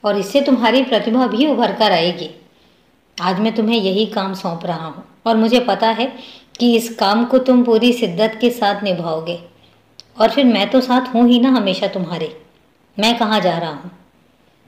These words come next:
तो इसलिए खुश रहो और अभी के लिए शुभ रात्रि मेरे बच्चे।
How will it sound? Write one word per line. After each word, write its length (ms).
तो 80
इसलिए 460
खुश 280
रहो 240
और 140
अभी 340
के 160
लिए 300
शुभ 240
रात्रि 380
मेरे 240
बच्चे। 360